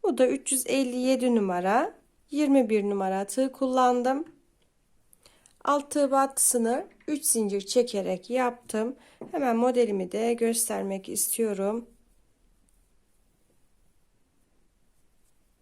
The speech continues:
Bu şekilde gerçekten çok güzel oldu.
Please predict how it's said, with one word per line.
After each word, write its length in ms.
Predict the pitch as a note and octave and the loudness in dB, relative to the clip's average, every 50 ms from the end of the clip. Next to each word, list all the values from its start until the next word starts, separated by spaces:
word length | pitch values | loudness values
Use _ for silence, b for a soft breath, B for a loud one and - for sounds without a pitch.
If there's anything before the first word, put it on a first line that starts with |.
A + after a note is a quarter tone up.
| _ _ _ _ _ _ _ | _ _ _ _ _ _ _
Bu 60 | D#4 C#4 | -14 -10
şekilde 460 | - A#3+ G#3 G3+ - G3+ F#3+ G3 G#3 | -6 -6 -6 -4 -6 -8 -8 -6 -6
gerçekten 640 | G#3 A#3 A#3 A#3 - A3 G#3 - - A3+ A3+ A#3 | -4 -2 -2 -2 -4 -6 -8 -8 -6 -4 -4 -4
çok 280 | A#3 - A#3+ A#3 - - | -4 -4 -6 -8 -8 -8
güzel 320 | A3 G#3 G#3+ A3 G#3 G3 | -6 -2 0 0 0 2
oldu. 440 | F#3 F3 F3+ F3+ F3+ A3+ C#4 E4 - | 0 0 0 0 0 0 -2 -2 -2